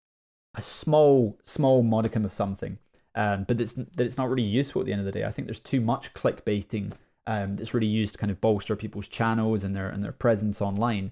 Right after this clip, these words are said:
But when you actually dig into the material that they're saying, again,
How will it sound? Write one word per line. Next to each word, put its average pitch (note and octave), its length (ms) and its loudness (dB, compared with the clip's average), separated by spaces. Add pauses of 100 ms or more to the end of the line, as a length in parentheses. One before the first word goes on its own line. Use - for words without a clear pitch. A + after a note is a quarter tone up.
(280)
But - 160 -2
when C#3+ 80 2
you C#3+ 120 2
actually B2+ 280 0
dig A#2+ 240 2
into A2+ 160 0
the A2+ 80 -2
material A2 360 0
that G#2+ 160 -4
they're G#2 120 -4
saying, C3 360 0
again, A#2 420 0